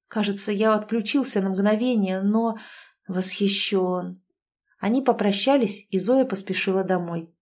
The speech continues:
Завтра она вырвется из душной Москвы в горы,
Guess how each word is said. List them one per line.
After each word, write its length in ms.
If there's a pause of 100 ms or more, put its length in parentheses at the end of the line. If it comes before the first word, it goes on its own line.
(320)
Завтра 640
она 240
вырвется 560
из 140
душной 340
Москвы 480
в 120
горы, 440